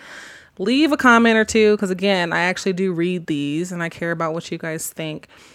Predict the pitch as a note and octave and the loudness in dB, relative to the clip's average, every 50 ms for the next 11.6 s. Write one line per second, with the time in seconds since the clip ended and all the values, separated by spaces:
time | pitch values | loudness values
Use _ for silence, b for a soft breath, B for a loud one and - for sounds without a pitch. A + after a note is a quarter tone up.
0 | b b b - G3 - - G#3 G#3 G3+ G#3+ G#3+ A3 A3 G#3+ G#3+ G#3 - - G3 | b b b -4 -2 -2 0 0 0 2 2 2 2 2 0 -2 -2 -2 -2 -2
1 | F#3+ F#3+ F3+ E3+ E3+ D#3 E3 E3 E3+ - - G3 F#3 F#3+ G3 G3 - - F#3+ F#3 | 0 -2 -2 -4 -4 -2 -2 -2 -2 -2 -4 -4 -2 -2 -4 -4 -4 -2 -2 0
2 | F#3+ G3 G#3+ G#3+ F#3+ E3 E3 D#3+ - - E3 D#3 D3+ D#3 - - - F#3+ F#3 F#3+ | 0 0 0 0 0 -2 -4 -6 -6 -8 -8 -8 -8 -8 -10 -6 -4 -2 0 0
3 | G3 F#3+ - - F3 D#3+ D#3+ D#3 D#3+ D#3+ - F3+ E3 E3+ E3+ E3+ - F#3+ F#3 E3+ | 0 -2 -2 -2 -2 -2 -2 -2 -4 -6 -6 -8 -8 -6 -8 -8 -6 -4 -2 -2
4 | E3+ E3+ E3+ E3+ D#3 E3 E3 D#3+ D#3+ E3 D#3+ E3 D#3+ - F3 D#3+ E3 D#3 D#3+ - | 0 0 0 0 -2 -2 -4 -4 -4 -6 -6 -6 -8 -8 -6 -4 -4 -4 -4 -6
5 | - F3 E3 - - - E3+ E3 E3 E3 D#3 - - _ - - - F3+ E3 D#3 | -8 -10 -10 -8 -6 -6 -4 -2 -2 -4 -6 -8 -14 _ -16 -12 -10 -10 -8 -6
6 | E3 E3 D#3+ E3 E3 - _ _ _ - E3+ D#3 D#3 - - - - - F#3 E3+ | -6 -4 -4 -6 -8 -10 _ _ _ -6 -4 -4 -4 -6 -8 -8 -6 -4 -2 -2
7 | D#3+ D3 C#3 C#3 C#3+ D3+ - _ _ - E3 D#3+ D#3 D3+ - - E3+ E3 E3+ F3 | -2 -2 -4 -6 -8 -10 -14 _ _ -8 -6 -6 -6 -6 -8 -8 -6 -6 -4 -4
8 | F3 E3 D3+ D#3 - - - C#3+ C#3+ D3+ D3+ D3+ B B B B B B B B | -2 -4 -4 -6 -8 -8 -8 -6 -4 -6 -6 -6 B B B B B B B B
9 | B B B _ - - F#3 F3+ F#3 F3+ - - G3 F#3 F3+ F3 F#3 E3+ F3+ - | B B B _ -4 0 2 2 2 2 0 0 -2 0 0 -2 -2 -4 -4 -6
10 | - F3+ F#3 F#3 F3+ F3+ F3 G3 G3+ - - - G3+ F3+ F3 - - F#3 F3+ F3 | -4 -4 -4 -4 -2 -2 -2 -2 -4 -6 -6 -4 -4 -4 -4 -2 -2 -2 -2 -2
11 | - - A3+ A#3 G#3+ F#3+ F#3+ G3+ - - - | -4 -4 -4 -2 -2 -2 -2 -4 -6 -10 -18